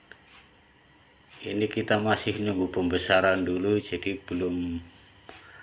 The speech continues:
ada rencana untuk milih-milih cabang karena masih terlalu kecil. Nah. Oh iya, teman, ini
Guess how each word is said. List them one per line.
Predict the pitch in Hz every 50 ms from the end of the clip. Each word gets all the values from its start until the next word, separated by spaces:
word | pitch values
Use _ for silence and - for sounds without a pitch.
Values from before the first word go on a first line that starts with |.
| - - - - - -
ada | - 104 101 - - 90 90 90
rencana | 87 87 87 87 - 95 90 87 90 92 92 87 90
untuk | 92 90 87 92 82 90
milih-milih | 92 92 90 92 90 90 - - 98 95 95 92 92 92 - -
cabang | - - 90 90 85 - - - 98 98 98 98 98 95 92
karena | 92 92 90 92 92 92
masih | 92 92 92 90 - - 95 -
terlalu | - 95 92 92 90 90 92 90 87 - -
kecil. | 85 - - - 110 104 104 110 107 110 113 113 - - - - - - - - - - - - - - - - - _ - - _ _ - - - - - _ _ _ - - - - - -
Nah. | 107 92 95 98 98 98 98 101 104 107 - - - - - - - - - - - - _ _ - - - - - - - - - - - - - - - - - - - - - - - - - - - - - - - - - - - - - - - - - - - - - - - - - - - - - - - - - - - - -
Oh | 101 98 101 101 101
iya, | 104 104 104
teman, | 101 - 104 101 104 104 104 110
ini | 107 110 110 117 120 120 117 107 98